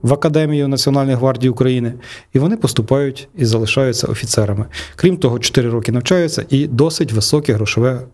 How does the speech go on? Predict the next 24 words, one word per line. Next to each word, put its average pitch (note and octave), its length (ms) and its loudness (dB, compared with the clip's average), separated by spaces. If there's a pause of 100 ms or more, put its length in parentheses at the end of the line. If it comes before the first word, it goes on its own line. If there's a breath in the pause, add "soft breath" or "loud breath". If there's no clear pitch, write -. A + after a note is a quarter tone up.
(160)
забезпечення. A2 680 0 (400 soft breath)
Тому E3+ 200 2
це C#3+ 180 2
є C3 100 0
такий B2 240 0
маленький B2 420 2
стимул F#3+ 420 0
для A#2 140 0
того, A#2+ 160 2
щоб A#2+ 180 0
навчатись D3+ 560 0
і C#3 60 0
за G#2+ 120 0
це E3 140 2
ще - 160 0
отримувати A#2+ 580 0 (360 loud breath)
зарплату, A#2+ 600 0
як A2 180 0
звичайна A#2+ 480 0
людина, A#2+ 300 0
яка A2 160 0
виконує A#2 320 0
свої A#2 220 0
обов'язки. A2 560 -2